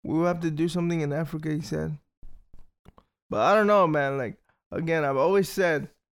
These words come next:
they're probably h-, offering him crazy money, too, and a shortened schedule. But we would have to see, man. We would have to see. But that's all I got for you guys. I know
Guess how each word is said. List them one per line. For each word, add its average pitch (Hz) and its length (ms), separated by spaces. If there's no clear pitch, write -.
they're 160 140
probably 196 240
h-, 190 100
offering 180 500
him 147 140
crazy 165 800
money, 147 400
too, 151 320
and 147 200
a 147 60
shortened 151 500
schedule. 156 680
But 165 100
we 165 140
would 196 140
have 208 180
to - 80
see, 180 240
man. 165 580
We - 240
would 160 180
have 160 260
to 170 100
see. 160 420
But 147 160
that's 180 240
all 226 120
I 226 100
got 196 280
for 196 60
you 190 140
guys. 175 440
I 156 260
know 165 600